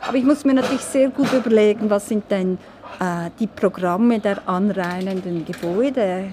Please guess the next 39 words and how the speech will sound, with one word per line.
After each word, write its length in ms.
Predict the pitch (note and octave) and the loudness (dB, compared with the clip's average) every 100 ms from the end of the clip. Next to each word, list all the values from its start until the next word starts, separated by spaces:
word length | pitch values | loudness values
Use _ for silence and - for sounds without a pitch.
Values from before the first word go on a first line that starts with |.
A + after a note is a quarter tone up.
| - | -8
Ein 180 | G#3 G#3 | -4 -4
öffentlicher 720 | D3+ G#3+ A#3 A3+ A3 G#3+ G#3+ G#3 - G#3+ | -4 -6 -6 -4 -6 -2 -2 -4 -8 -2
Raum 500 | A3+ F3+ G#3 B3 B3 - | 2 4 4 4 2 0
lebt 540 | G#3 G3+ A3+ C4+ - | 0 0 2 0 2
ja 300 | B3 G#3+ - F#3 | 4 4 4 2
eigentlich 440 | F#3 G#3+ A3 G#3 | -2 -2 -6 -8
von 200 | - G3+ | -2 -2
seiner 380 | - F#3 F#3+ F#3+ - - | 0 -4 -4 -6 -10 -6
Fassung, 600 | F#3 C4+ - D4 G#3+ F#3 - | -6 -6 -8 -4 -4 -6 -6
von 140 | G3 | -6
seinen 380 | G3 F#3+ F#3+ G3 - | -4 -4 -4 -4 -4
Außenwänden. 1900 | E3 A#3+ D#4 - D4+ C#4+ C#4+ - - - A3+ C4 A#3+ A3 F#3 E3+ F3 E3 E3 - - - - | -2 -2 -6 2 6 8 6 2 -10 -12 2 2 4 2 0 0 -2 -2 -6 -14 -18 -18 -6
Und 160 | G#3+ G#3+ - | 0 2 4
da 140 | A#3 | 4
geht 200 | B3+ A#3 | 2 -4
es 100 | A3+ | 0
nicht 260 | B3 A#3+ A#3+ | 2 2 2
nur 160 | A3 | 2
um 100 | A#3 | 2
die 140 | G3+ F#3+ | 0 0
Außenwände, 840 | F#3+ G3 - G3 F#3+ G3 C4+ F#4 F4 | -2 -4 -4 0 0 2 2 0 -2
die 80 | A#3 | -2
hier 220 | G#3+ G3+ | 2 0
sehr 240 | G3+ F#3 | 2 0
hübsch 240 | F3+ A#3 - | 0 -2 -4
sind, 220 | D4+ C4+ | -4 -2
sondern 220 | G#3 G3 | -4 -6
es 80 | - | -6
geht 180 | G#3+ G3 | -6 -6
wirklich 240 | F#3+ G3+ F3 | -12 -12 -8
auch 320 | F#3+ - - | -8 -8 -4
um 100 | G#3+ | -2
die 100 | G3+ | -2
Programme, 580 | - F3+ - G3+ C4 C#4 | -4 -6 -2 -2 0 -2
um 120 | G#3+ | -4
die 140 | G#3+ | -4
Nutzungen, 600 | G3+ G#3 - A3+ A3 G#3+ | -4 -6 -6 -4 -2 -2
die 160 | G#3+ A3 | -2 -2
da 260 | G#3 F#3+ | 0 0